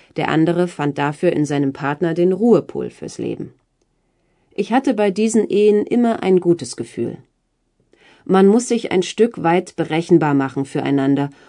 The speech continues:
und trotzdem darf es natürlich nicht langweilig werden. Sie erleben viele Silber- und Goldhochzeiten. Was haben diese Paare richtig gemacht?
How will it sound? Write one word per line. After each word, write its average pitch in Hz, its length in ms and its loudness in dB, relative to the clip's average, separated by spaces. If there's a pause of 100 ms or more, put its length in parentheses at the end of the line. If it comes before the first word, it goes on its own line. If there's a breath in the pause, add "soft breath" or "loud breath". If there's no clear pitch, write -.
und 180 200 0
trotzdem 220 500 0
darf 180 240 -2
es 220 140 -4
natürlich 170 420 -2
nicht 208 180 -4
langweilig 127 580 -2
werden. - 340 -10 (1800)
Sie 208 220 -2
erleben 226 400 4
viele 220 420 2
Silber- 185 500 4
und 147 260 -4
Goldhochzeiten. 135 960 -4 (340 soft breath)
Was 220 320 -2
haben 202 260 2
diese 208 300 0
Paare 175 460 -2
richtig 135 340 -6
gemacht? 127 400 -8